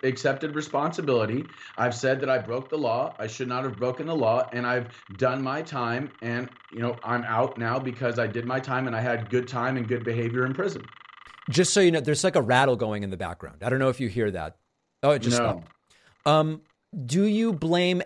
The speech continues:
Speaker 2: anyone other than yourself for inducing, entrapping, or goading you into doing what you did on that day?
Speaker 1: Not at all.
Speaker 2: P-, just plain and simple, you don't blame anybody else?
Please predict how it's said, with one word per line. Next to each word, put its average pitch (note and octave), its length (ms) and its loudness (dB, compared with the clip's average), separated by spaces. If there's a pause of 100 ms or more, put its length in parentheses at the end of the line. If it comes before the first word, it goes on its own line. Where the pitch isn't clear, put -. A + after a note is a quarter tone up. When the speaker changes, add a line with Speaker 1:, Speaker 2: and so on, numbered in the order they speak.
(120)
Speaker 2:
anyone D#3 520 2
other C#3+ 260 2
than C3 140 2
yourself A#2 680 -2 (100)
for B2+ 640 4
inducing, D3+ 680 2
entrapping, C3+ 600 0
or A#2 100 0
goading C3+ 560 2
you E2+ 380 -8
into B2 280 -2
doing C3 300 2
what A#2+ 200 2
you A#2+ 100 -4
did A2 140 -2
on G#2 140 -4
that F#2+ 180 -8
day? D#2+ 220 -8 (680)
Speaker 1:
Not E3+ 260 2
at G#3 80 0
all. B3 340 2 (1500)
Speaker 2:
P-, - 80 -8
just D#3+ 220 2
plain F3+ 180 6
and E3+ 80 4
simple, B2+ 260 2
you B2 100 2
don't C3 120 2
blame B2+ 160 2
anybody G#2+ 300 -2
else? E2+ 200 -10